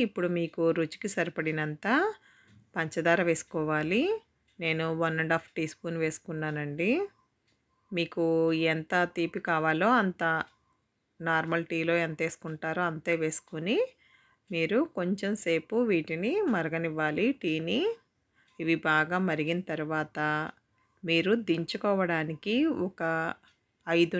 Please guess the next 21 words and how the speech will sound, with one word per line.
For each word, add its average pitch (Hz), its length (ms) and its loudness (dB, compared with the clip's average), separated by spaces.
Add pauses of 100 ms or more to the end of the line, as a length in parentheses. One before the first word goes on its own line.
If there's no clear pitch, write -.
నిమిషాలు 202 480 0 (100)
ముందు 165 280 0 (500)
వేసుకోవాలండి. 160 840 -2
అంటే 170 200 0 (100)
పంచదార 175 480 -2
కూడా 180 180 2
వేశారు 175 400 -4
కదా, 160 220 -4 (160)
పంచదార 175 460 -2 (100)
వేసేసి 165 520 -2 (720)
బాగా 160 280 4 (100)
మరిగిన 160 320 -2 (120)
తర్వాత 156 460 -2 (720)
అప్పుడు 196 440 -2 (100)
మనం 180 180 2 (160)
కట్ 165 260 -2
చేసుకొని 180 440 -4
పెట్టుకున్న 160 480 -6 (420)
ఈ 202 40 2 (180)
వామాకు 170 640 0 (800)
ముక్కల్ని 165 420 -4